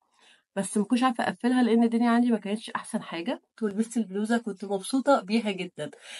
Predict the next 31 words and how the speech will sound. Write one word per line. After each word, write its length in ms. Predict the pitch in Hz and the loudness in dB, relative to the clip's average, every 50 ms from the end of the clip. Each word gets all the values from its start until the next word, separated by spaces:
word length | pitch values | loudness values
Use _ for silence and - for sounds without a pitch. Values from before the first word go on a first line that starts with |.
| - 208 - | -14 0 6
عايزة 220 | - 240 262 247 - | 6 6 8 8 6
أقول 140 | 320 262 220 | 6 6 4
لكم 220 | 240 240 262 233 | 2 2 2 2
إن 120 | 208 202 | 4 4
أنا 240 | 214 233 247 240 226 | 6 6 6 6 6
لما 140 | 214 196 190 | 4 2 0
لبستها، 680 | 185 185 180 185 185 - - 226 226 233 254 277 330 - - _ _ _ | -2 -2 -4 -6 -10 -4 0 0 4 6 6 6 4 4 -2 _ _ _
آه، 120 | - 190 - - | -4 -4 -4 -4
حسيت 340 | - - 220 214 - 247 240 | 0 0 0 2 2 2 2
إن 140 | 262 254 240 | 4 4 6
أنا 180 | 233 240 247 233 | 6 6 6 6
لأ، 160 | - - - _ _ _ _ - | 4 2 0 _ _ _ _ 2
لأ، 220 | 214 214 - - - - | 4 4 4 2 -2 -2
نور 220 | 202 214 220 220 220 | 0 2 2 4 2
لازم 400 | 214 220 208 208 220 220 226 226 | 2 2 2 2 4 4 4 2
تكملي، 480 | 220 - - 202 180 180 175 160 - _ | 0 -4 -6 -4 -4 -4 -4 -6 -10 _
لازم 260 | - 185 185 202 220 | -2 0 2 2 0
تكملي. 560 | - - 226 - 196 180 170 160 156 - 156 _ _ _ - - - - - _ - | 0 -2 -6 -6 -6 -8 -8 -10 -14 -18 -20 _ _ _ -20 -20 -20 -20 -20 _ 0
المهم 380 | 240 247 269 269 302 294 294 294 | 2 4 4 4 4 4 2 0
كملت، 800 | - - 226 214 214 214 233 247 254 247 - - - - - _ _ _ _ - - | 2 2 0 2 4 4 4 4 2 0 -4 -10 -12 -12 -12 _ _ _ _ -6 -2
كملت 240 | 226 226 226 247 233 | 2 2 4 2 2
في 120 | - - 220 | 0 -2 -2
الكورس 420 | 202 - 220 220 220 214 - - | 0 2 0 0 2 -2 -6 -8
واتعلمت 680 | - - 190 208 208 196 196 185 190 196 220 226 226 - | -6 -4 -2 -2 -2 -2 0 0 2 2 2 0 0 -2
أكتر 440 | - 208 - - - 214 208 196 180 | -2 -4 -4 -4 -6 -6 -6 -6 -8
وكده 260 | 180 175 180 - 196 | -10 -10 -6 -4 -2
هوت. 220 | 202 208 208 214 208 | -2 -2 -2 -4 -4
وبعد 240 | 185 190 196 202 208 | -2 -2 0 0 -2
ما 100 | 202 185 | -6 -8
خلصت 280 | 185 180 190 - - - | -8 -8 -10 -10 -12 -18
الكورس، 420 | - - - 220 226 220 - - | -14 -4 -4 -4 -4 -4 -8 -16